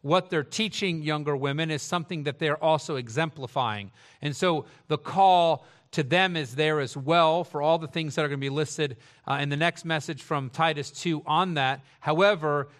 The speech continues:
the specific age-related call wraps up with this very general call to be teachers of good things. They're gonna be called to train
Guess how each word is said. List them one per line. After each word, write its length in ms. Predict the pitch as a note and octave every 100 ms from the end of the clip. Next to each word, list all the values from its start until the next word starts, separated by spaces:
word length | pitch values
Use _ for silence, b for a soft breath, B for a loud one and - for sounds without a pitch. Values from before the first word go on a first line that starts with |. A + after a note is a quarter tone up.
| b
the 120 | D3+
specific 960 | - - D#3 - A3+ A3 G#3 F3 - - _ -
age-related 1200 | F#3+ G#3 G3+ D#3+ - E3 D#3 D3 F3 F#3 E3+ C#3
call 600 | - E3+ D#3 C3+ C#3+ - b b -
wraps 480 | C3 F3+ F#3 -
up 280 | G3 F3+ E3
with 140 | D#3 C#3+
this 220 | D#3 -
very 280 | E3 F3 D3+
general 480 | A2 E3 F#3+ F3+
call 400 | D#3 - D#3 D3
to 80 | C#3+
be 120 | C#3
teachers 500 | C3+ - G3 - E3
of 160 | D3+ C3+
good 240 | C#3+ C3
things. 460 | - F3+ B2+ G2 -
They're 100 | C3+
gonna 100 | C3+
be 100 | C3+
called 340 | C#3 E3 E3
to 40 | C3+
train 540 | - - G3 F#3+ F3+